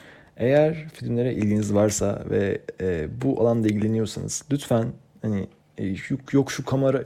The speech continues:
yok şu kamerayı olmazsa olmaz ya da hani benim a-, ekipmanım yok ki ben nasıl böyle bir şey yapabilirim ki diye düşünmeyin. Alın kameranızı, bu iPhone bile olabilir gerçekten. Son zamanlarda iPhone'larla yapılan diziler çıkmaya başladı hatta.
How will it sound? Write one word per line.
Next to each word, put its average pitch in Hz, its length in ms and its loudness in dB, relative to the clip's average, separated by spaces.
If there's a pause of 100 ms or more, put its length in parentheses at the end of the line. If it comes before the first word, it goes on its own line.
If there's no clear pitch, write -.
yok 139 160 0
şu - 120 -12
kamerayı 139 600 2
olmazsa 135 460 2
olmaz 131 320 0
ya 127 80 2
da 135 220 2 (220)
hani 127 140 0
benim 139 200 2
a-, - 240 2
ekipmanım 143 400 2
yok 156 140 4
ki 131 100 -4
ben 131 140 4
nasıl 147 240 0
böyle 127 120 4
bir 117 40 -2
şey 120 140 -2
yapabilirim 127 340 0
ki - 60 -14
diye 117 140 4
düşünmeyin. 113 520 -2 (680)
Alın 175 320 4
kameranızı, 120 560 2
bu 135 180 8
iPhone 175 300 4
bile 123 100 6
olabilir 110 300 4
gerçekten. 135 360 2
Son 131 180 0
zamanlarda 139 420 4
iPhone'larla 143 400 2
yapılan 143 300 2
diziler 135 340 6
çıkmaya 101 260 -2
başladı 95 260 -2
hatta. 127 300 -6